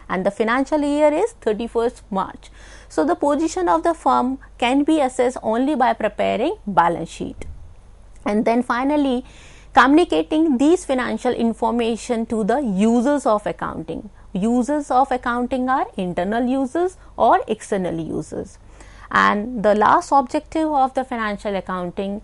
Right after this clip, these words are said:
is to know the solvency position of the firm, whether the firm is solvent enough to pay its debt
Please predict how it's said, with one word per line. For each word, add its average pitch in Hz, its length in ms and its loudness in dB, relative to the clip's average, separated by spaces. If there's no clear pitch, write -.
is 185 160 -8
to 277 220 0
know 240 260 2
the 214 180 0
solvency 240 880 0
position 185 580 -2
of 180 200 -6
the 330 140 2
firm, - 380 -2
whether 254 360 2
the 339 160 0
firm 294 600 4
is - 440 -8
solvent 247 580 2
enough 214 420 -2
to 262 120 2
pay 240 340 2
its - 220 -10
debt 185 420 0